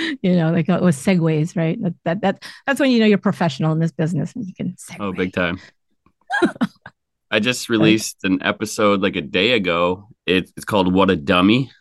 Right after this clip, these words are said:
Speaker 2: And, uh, it's about a couple people who, they're obsessed with mannequins. Uh, that, you know, they fall in love with these store mannequins. And, uh,
Speaker 1: <laughs> Okay.
Speaker 2: yeah, there's, there's some messed up people. It, it was, it was pretty funny.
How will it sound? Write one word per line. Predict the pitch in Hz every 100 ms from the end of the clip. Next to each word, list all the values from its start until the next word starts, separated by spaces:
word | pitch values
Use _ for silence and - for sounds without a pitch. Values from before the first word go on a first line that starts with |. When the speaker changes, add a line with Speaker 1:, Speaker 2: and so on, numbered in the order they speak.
| _ _ -
Speaker 2:
And, | 82 90 87
uh, | 85 82
it's | 85
about | 113 123
a | 113
couple | 123 113
people | 104 120 110 117 110 107 101
who, | 110 98 95 90 82 67 -
they're | 98
obsessed | 82 - 104 -
with | 85
mannequins. | 87 87 101 87 80 67 69 - _ _ _
Uh, | - 71 71
that, | 73 65
you | 82
know, | 80
they | 71 71
fall | - 82 82
in | 76
love | 78 76
with | 78
these | 82 76 69 - -
store | - - 90 85 82
mannequins. | 80 85 87 107 98 101 - _ _ _ _ _ _ _ - - _ -
And, | 78 76
uh, | 71 69 -
Speaker 1:
<laughs> |
Okay. | - - - _
Speaker 2:
yeah, | - 104 104
there's, | 95 - - -
there's | 110
some | - 104
messed | 104 -
up | 104 -
people. | 110 - 87
It, | 85
it | 90
was, | 101 98 -
it | 104
was | 92
pretty | - 101
funny. | 95 85 73